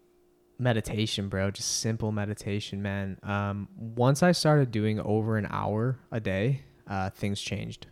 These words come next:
really quick. I started having crazy experiences, bro. And, um, you know, I don't,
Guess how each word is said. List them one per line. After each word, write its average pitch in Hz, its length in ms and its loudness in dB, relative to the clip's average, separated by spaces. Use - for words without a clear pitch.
really 101 260 -6
quick. - 420 -12
I 117 60 -14
started 101 280 -6
having 98 520 -4
crazy 95 1200 -4
experiences, 95 920 -2
bro. 80 440 -2
And, 101 460 0
um, 95 360 -4
you 110 80 0
know, 104 80 4
I 101 80 4
don't, 107 260 2